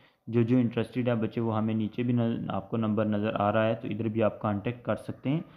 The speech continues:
तो most welcome। इंशाल्लाह आपको YouTube फैमिली मेरी जितनी भी है, YouTube के जितने भी हमारे स्टूडेंट्स हैं, उन सभी के लिए ट्वेंटी परसेंट डिस्काउंट भी है और इंशाल्लाह अफोर्डेबल अमाउंट में आपको ये सारे नोट्स मिल जाएंगे।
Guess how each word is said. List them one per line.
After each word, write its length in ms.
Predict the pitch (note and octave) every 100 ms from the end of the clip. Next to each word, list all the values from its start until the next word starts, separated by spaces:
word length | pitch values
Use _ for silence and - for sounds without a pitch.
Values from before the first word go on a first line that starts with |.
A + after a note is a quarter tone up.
| - _ _ -
तो 60 |
most 340 | G#2 G#2 G#2 -
welcome। 340 | A#2+ A#2+ C#3
इंशाल्लाह 440 | A#2 G#2+ G#2+ G2+ G#2
आपको 340 | G2 - A2+
YouTube 420 | G2+ A2 A2+ D3
फैमिली 440 | C#3+ - A2+ G#2 A2
मेरी 220 | A2 G#2
जितनी 340 | G#2 G2+ A#2+
भी 80 | A2
है, 120 | G#2
YouTube 340 | G#2 G#2 G2+ A2+
के 280 | A2+ A2+ A2
जितने 300 | G#2+ - A#2
भी 100 | G#2+
हमारे 260 | A2 G#2
स्टूडेंट्स 420 | G#2 A2 A#2 B2 A#2+
हैं, 200 | A#2+ - - _ -
उन 140 | A#2+
सभी 360 | A#2+ A#2+ A#2+ C3+
के 120 | C3
लिए 160 | A#2+ A#2+
ट्वेंटी 320 | A#2 A2 A#2
परसेंट 360 | A2+ G#2+ A2+
डिस्काउंट 440 | G#2+ G2+ - A2+ A2+
भी 160 | A#2
है 180 | A2 G#2+
और 180 | A2 G#2+
इंशाल्लाह 480 | A2 A2+ G#2+ G#2 G2+
अफोर्डेबल 400 | - G#2+ G#2+ G#2+
अमाउंट 260 | G#2 G2+
में 100 | G2+
आपको 240 | G#2 F#2+ G#2
ये 100 | G2+
सारे 240 | - G#2+
नोट्स 280 | G#2+ G2 G2
मिल 360 | E3 C3+ G#2 G2+
जाएंगे। 360 | G2+ F#2+ F#2+